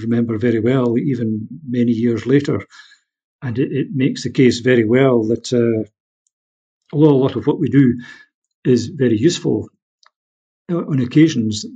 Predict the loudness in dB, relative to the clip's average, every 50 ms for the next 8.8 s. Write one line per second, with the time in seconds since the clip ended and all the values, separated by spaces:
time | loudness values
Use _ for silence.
0 | -20 -10 -4 -2 0 0 0 0 -2 -4 -2 0 2 4 2 2 2 0 2 2
1 | 2 4 2 2 2 2 2 2 2 0 0 0 -2 -4 -4 -2 -2 -2 -4 -6
2 | -10 -10 -4 -4 -4 -4 -4 -6 -8 -8 -6 -6 -6 -6 -6 -8 -10 -12 -6 -2
3 | 0 0 0 0 -2 -2 -2 -2 -2 -2 0 2 2 2 0 0 -4 -8 -6 -4
4 | -4 -4 -4 -6 -10 -14 -16 _ -20 -20 -20 -20 -20 -20 _ _ _ _ _ _
5 | _ _ -6 0 0 2 2 2 0 0 0 2 4 4 2 2 0 -4 -2 2
6 | 4 4 4 4 2 -2 -4 -6 -2 0 2 2 2 0 -2 -4 -8 _ _ _
7 | _ _ _ _ -4 -2 -2 -2 -4 -4 -2 2 4 4 4 4 4 0 -2 0
8 | 0 -2 -2 -2 -2 -2 -2 -2 -4 -6 -10 -10 -12 -14 -16